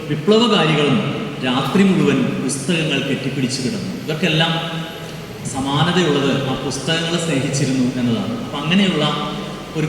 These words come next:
കാലത്ത് അക്ഷരങ്ങളിലൂടെ യുവാക്കൾ ജീവിതത്തെ സ്വപ്നം കണ്ട, അല്ലെങ്കിൽ വിപ്ലവം സ്വപ്നം കണ്ട കാലത്തെ ഒക്കെ അത് ആവിഷ്കരിക്കുന്നുണ്ട്. പക്ഷേ അങ്ങനെ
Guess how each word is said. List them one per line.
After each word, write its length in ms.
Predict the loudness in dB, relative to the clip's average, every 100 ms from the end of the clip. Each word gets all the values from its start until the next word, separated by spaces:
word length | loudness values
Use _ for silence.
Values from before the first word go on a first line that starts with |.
| 0
കാലത്ത് 400 | 0 0 0 -2 -2 -6 -8 -10 -10 -10
അക്ഷരങ്ങളിലൂടെ 800 | -4 2 4 4 4 4 4 2 2 0 0
യുവാക്കൾ 480 | 2 2 0 0 0 0 -2 -6 -6 -8 -10 -10 -4
ജീവിതത്തെ 500 | 0 2 0 0 0 0 -2
സ്വപ്നം 320 | -4 -4 -2 -2
കണ്ട, 160 | -2 0 -2 -2
അല്ലെങ്കിൽ 280 | -2 0 0 0 -2
വിപ്ലവം 380 | -2 0 2 2 2
സ്വപ്നം 260 | 0 0 0
കണ്ട 180 | 2 0 0 -4 -6 -8 -6
കാലത്തെ 440 | -2 0 2 2 2 0
ഒക്കെ 240 | -2 -2 -2 -2
അത് 80 | -2 0
ആവിഷ്കരിക്കുന്നുണ്ട്. 640 | 0 0 0 2 2 0 -2
പക്ഷേ 260 | -2 2 2 0 -2 -6 -8 -8 -4 -2 2
അങ്ങനെ 260 | 4 4